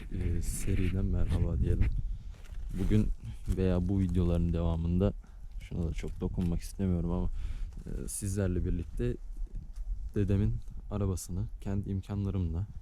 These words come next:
elimde olan imkanlarla, oh, olabildiğince yenilemeye çalışacağım. Ve bunları size video çekeceğim. Hem böyle biraz, e, farklı bir içerik olmuş olur. E,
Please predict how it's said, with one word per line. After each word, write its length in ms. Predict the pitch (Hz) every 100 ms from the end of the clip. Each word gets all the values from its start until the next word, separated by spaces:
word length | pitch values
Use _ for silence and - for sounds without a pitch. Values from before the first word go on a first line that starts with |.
| -
elimde 320 | 98 101 98
olan 440 | 92 95 98 95 -
imkanlarla, 760 | 101 92 - 98 101 90 85 123 - - - - - - - - - - - - - - -
oh, 220 | 147 104 - -
olabildiğince 640 | 113 113 113 101 104 104
yenilemeye 500 | 135 110 104 104 107
çalışacağım. 540 | 104 95 90 98 92 127 - - - -
Ve 140 | - 107
bunları 440 | 104 92 120 135
size 300 | - 110 113
video 280 | 110 92 98
çekeceğim. 400 | - 90 120 117
Hem 220 | 101 95
böyle 200 | 87 95
biraz, 360 | 98 95 92 - -
e, 80 | 78 65 - -
farklı 460 | - - 98 - 87
bir 80 | 101
içerik 420 | - - 101 95 90
olmuş 320 | 85 82 -
olur. 240 | 87 - - - - - - - - - - - - - - - - - - - -
E, 40 | -